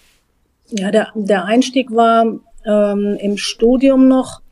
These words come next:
war ich bei Donik als Spielerin und als Trainerin unter Vertrag.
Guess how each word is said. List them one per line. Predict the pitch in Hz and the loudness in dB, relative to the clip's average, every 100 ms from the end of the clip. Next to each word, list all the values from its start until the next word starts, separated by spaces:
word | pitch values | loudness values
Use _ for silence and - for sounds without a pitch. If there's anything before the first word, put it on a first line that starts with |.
| - _ - - _ - | -20 _ -20 -20 _ -4
war | 202 | 0
ich | 214 214 | 0 2
bei | 214 202 202 | 2 4 2
Donik | 190 220 226 220 | 2 2 2 2
als | 190 | -4
Spielerin | - 220 247 254 247 | -6 -2 0 2 2
und | 220 | 0
als | 202 - | -4 -4
Trainerin | 220 254 254 240 | 0 0 0 -2
unter | 220 214 | -2 -6
Vertrag. | 202 208 214 240 294 | -8 -8 -4 -4 -4